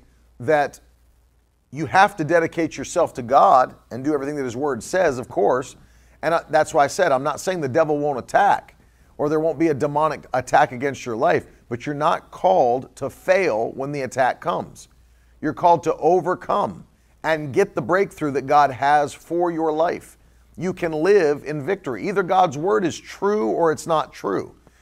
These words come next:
So I don't ma-, I don't create doctrine, and it's an extreme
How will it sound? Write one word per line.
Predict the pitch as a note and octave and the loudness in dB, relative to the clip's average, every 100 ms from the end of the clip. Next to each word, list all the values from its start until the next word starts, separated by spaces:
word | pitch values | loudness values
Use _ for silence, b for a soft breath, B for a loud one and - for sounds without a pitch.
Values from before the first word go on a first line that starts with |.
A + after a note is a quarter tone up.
| b | b
So | - - | -8 0
I | D3 F#3+ | 6 6
don't | A#3 G#3+ E3 | 4 0 -4
ma-, | F#3 G3 | -4 0
I | D#3+ | 0
don't | A#3+ G#3+ | 2 -2
create | - F#3 F3+ E3+ F#3+ A#2 | -6 -4 -2 0 -2 -2
doctrine, | G#2+ D3+ F3 - A2 A#2+ C#3+ b b | 4 4 4 -4 -10 -10 -14 b b
and | D3+ | -6
it's | D#3 D3+ | -4 -4
an | C#3+ | -8
extreme | C3+ - - G#3 A3 G3 | -10 -12 -6 -4 -4 -6